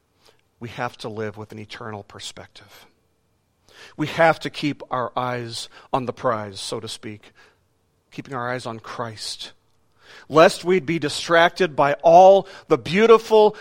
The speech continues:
and shimmering things in this world that are just temporary, fleeting things that the world has to offer. Lest we be lured in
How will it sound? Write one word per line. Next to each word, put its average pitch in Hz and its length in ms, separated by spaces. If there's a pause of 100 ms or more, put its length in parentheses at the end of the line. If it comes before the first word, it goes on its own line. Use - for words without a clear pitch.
and 143 160
shimmering 220 560
things 196 480
in 175 220
this 170 240
world 143 480 (180)
that 143 120
are 120 120
just 147 560 (240)
temporary, 113 640 (440)
fleeting 147 500
things 113 640 (220)
that 139 140
the 127 80
world 127 380
has 113 300
to - 80
offer. 110 440 (1500)
Lest 170 280
we 170 80
be 147 160
lured 165 360
in 165 280